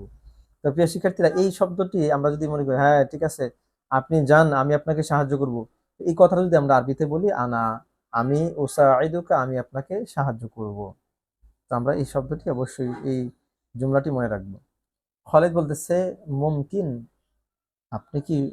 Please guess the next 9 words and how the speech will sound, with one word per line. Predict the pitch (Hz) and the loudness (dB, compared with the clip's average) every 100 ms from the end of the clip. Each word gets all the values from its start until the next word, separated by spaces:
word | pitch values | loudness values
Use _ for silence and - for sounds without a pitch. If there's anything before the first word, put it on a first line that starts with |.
| - _ _ - | -10 _ _ -12
সক্ষম, | - 135 - - 151 127 - _ _ _ _ | -6 -6 -4 -4 -4 -6 -12 _ _ _ _
তুকরিদুনি, | 165 156 143 127 127 135 147 190 214 - _ _ _ - | -4 -2 -2 -2 -2 -2 -2 -4 -8 -16 _ _ _ -8
আমাকে | 123 135 135 | -4 -2 -2
ধার | 123 120 127 | 0 0 0
দিতে, | 135 - 143 | -6 -8 -4
কর্জ | 139 135 135 | -2 -2 -4
দিতে, | 131 117 147 196 - _ _ _ _ - | -6 -6 -4 -4 -8 _ _ _ _ -2
খামসাতা | 151 160 - 147 - 123 113 113 - _ _ _ _ _ _ _ _ | 0 0 -4 -4 0 2 2 0 -8 _ _ _ _ _ _ _ _
আলাফিন, | 123 123 135 156 160 175 | -2 2 4 2 2 -6